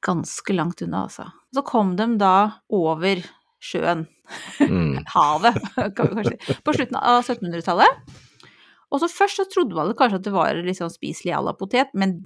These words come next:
Speaker 1: det smakte jo ikke så veldig godt. Men heldigvis så falt de for de vakre blomstene, og så har man da kultivert det videre,
Speaker 2: Mm.
Speaker 1: rett og slett. Og det har vi jo gleden av i dag,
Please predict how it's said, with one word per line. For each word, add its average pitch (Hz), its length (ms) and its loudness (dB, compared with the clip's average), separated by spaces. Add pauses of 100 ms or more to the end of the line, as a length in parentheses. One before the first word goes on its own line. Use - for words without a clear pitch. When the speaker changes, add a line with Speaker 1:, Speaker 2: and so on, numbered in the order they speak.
(180)
Speaker 1:
det 160 580 -4
smakte - 280 -12
jo - 40 -20
ikke - 80 -20
så - 120 -6
veldig - 120 -10
godt. - 280 -8 (120)
Men 185 380 2
heldigvis 180 480 -4
så 170 300 2
falt - 280 -2
de - 80 -6
for 151 200 -4
de 160 220 -2
vakre 175 220 -6
blomstene, 190 540 -4
og - 80 -12
så 202 100 -6
har 185 100 -2
man 180 120 -6
da 170 80 -2
kultivert - 540 -10
det 180 100 -10
videre, 190 380 0 (680)
Speaker 2:
Mm. 101 300 6
Speaker 1:
rett - 80 -4
og - 60 -8
slett. - 340 -8
Og - 80 -4
det 196 80 2
har 185 80 2
vi 160 80 0
jo 156 100 -2
gleden 170 380 -2
av 165 280 0
i 185 260 -6
dag, 226 340 4